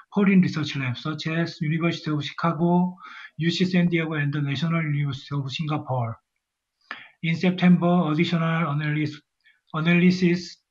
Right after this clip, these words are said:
result will be added on the characteristic of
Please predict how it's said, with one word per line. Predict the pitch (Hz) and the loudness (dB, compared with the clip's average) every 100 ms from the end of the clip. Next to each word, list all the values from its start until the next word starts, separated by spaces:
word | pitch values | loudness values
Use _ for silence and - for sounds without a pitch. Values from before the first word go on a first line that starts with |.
| - | -10
result | 143 160 156 - | -4 -4 -4 -6
will | 143 156 165 143 | -4 -2 -2 -4
be | 151 165 | -6 -4
added | 143 143 139 | -6 -4 -4
on | 139 135 | -4 -6
the | 139 160 156 - - | -4 -6 -6 -12 -10
characteristic | - 185 180 180 - - 175 170 | 0 2 4 4 2 -4 -4 0
of | 147 151 | -2 -2